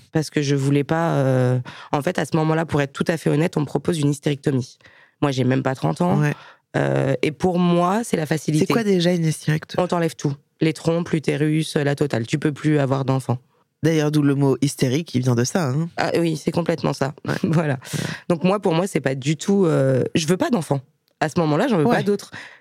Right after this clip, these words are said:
Speaker 1: Mais en fait, ça veut dire que j'ai même pas la possibilité de
Speaker 2: Bah
Speaker 1: pouvoir
Speaker 2: voilà, c'est
Speaker 1: envisager.
Speaker 2: toujours ça, c'est une histoire de choix, quoi.
Speaker 1: Voilà, c'est
Speaker 2: Mm.
Speaker 1: ça. Donc je trouve un professeur parisien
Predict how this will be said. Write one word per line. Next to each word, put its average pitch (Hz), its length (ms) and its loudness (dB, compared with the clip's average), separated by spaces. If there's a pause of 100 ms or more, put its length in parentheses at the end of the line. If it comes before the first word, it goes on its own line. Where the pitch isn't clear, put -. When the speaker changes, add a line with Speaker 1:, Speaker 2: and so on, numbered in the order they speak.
(160)
Speaker 1:
Mais 139 100 2
en 139 100 0
fait, 202 160 0
ça - 180 -4
veut 147 100 -2
dire 175 160 0
que - 60 -10
j'ai 151 100 2
même 139 200 2
pas 180 120 0
la 151 100 -2
possibilité 208 920 0
de - 40 0
Speaker 2:
Bah - 100 2
Speaker 1:
pouvoir 165 180 2
Speaker 2:
voilà, 180 140 2
c'est 165 80 -4
Speaker 1:
envisager. 165 180 2
Speaker 2:
toujours 135 160 2
ça, 151 140 0
c'est 131 140 -4
une 127 60 0
histoire 123 240 0
de 120 100 0
choix, 139 240 0
quoi. 127 260 -4
Speaker 1:
Voilà, 165 240 0
c'est 170 140 -2
Speaker 2:
Mm. 151 40 -2
Speaker 1:
ça. 139 120 0
Donc 143 120 0
je - 60 -12
trouve 208 160 0
un 175 80 -2
professeur 151 480 -2
parisien 151 500 0